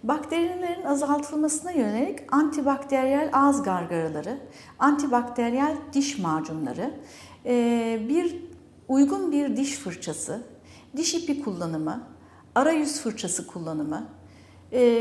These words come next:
yapılarak hastada ağız kokusu önlenebilir. Gargaralar yapılırken özellikle hastaların ağızlarını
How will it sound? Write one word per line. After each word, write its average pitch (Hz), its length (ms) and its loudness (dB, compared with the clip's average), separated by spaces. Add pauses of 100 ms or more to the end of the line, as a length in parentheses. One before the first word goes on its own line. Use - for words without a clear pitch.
(160)
yapılarak 277 680 2 (320)
hastada 262 500 0
ağız 302 280 0
kokusu - 360 -8
önlenebilir. 190 760 -2 (220)
Gargaralar 311 720 2
yapılırken 277 680 -2
özellikle 294 960 -2 (320)
hastaların 269 760 -2
ağızlarını 254 880 0